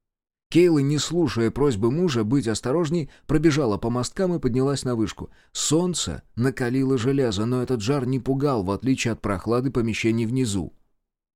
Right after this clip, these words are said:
«Ранит!» — во всё горло завопила Кейла. «Микки!»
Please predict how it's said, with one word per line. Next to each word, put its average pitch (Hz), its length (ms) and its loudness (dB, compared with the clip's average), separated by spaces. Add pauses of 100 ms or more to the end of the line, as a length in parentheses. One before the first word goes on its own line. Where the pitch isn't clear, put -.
(180)
«Ранит!» — 294 1300 4 (280)
во 110 160 0
всё 113 220 2
горло 131 420 2
завопила 113 580 0
Кейла. 80 560 -2 (300)
«Микки!» 311 1200 4